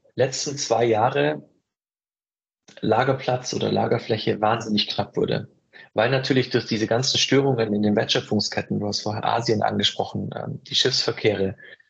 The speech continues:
immer mehr und mehr Unternehmen wieder dahin gehen, dass sie in Europa, zumindest auf dem Festland,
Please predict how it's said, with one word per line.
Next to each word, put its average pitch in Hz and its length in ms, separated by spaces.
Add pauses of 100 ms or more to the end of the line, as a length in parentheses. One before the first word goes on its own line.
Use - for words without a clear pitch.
(680)
immer 139 240
mehr 131 320
und 113 100
mehr 117 160
Unternehmen 113 460
wieder 110 240
dahin 117 320
gehen, 110 240
dass - 240
sie 104 100
in 110 460 (260)
Europa, 127 480
zumindest 120 400
auf - 120
dem 104 140
Festland, 110 640